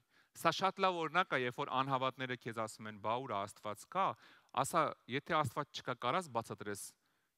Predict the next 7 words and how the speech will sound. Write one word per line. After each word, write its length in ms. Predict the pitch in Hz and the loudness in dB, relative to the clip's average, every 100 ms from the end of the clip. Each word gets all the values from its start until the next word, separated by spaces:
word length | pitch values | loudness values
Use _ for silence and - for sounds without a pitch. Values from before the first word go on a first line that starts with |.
| - | -16
ինչ 140 | 123 196 | -6 -4
են 160 | 170 - | -4 -4
առ-, 260 | - 120 - - | 0 0 0 -2
առուսները 680 | 113 120 127 - 131 120 98 98 _ _ _ _ _ _ _ _ _ _ _ 113 | 0 0 -4 -6 -2 0 -2 -6 _ _ _ _ _ _ _ _ _ _ _ -4
երեսուն, 580 | 120 123 135 - 135 - | 0 0 0 -4 -10 -2
քառասուն 560 | 123 117 117 - 117 | 0 2 0 -4 -4
առուծով 580 | 104 107 107 123 104 | -2 -4 -6 -8 -8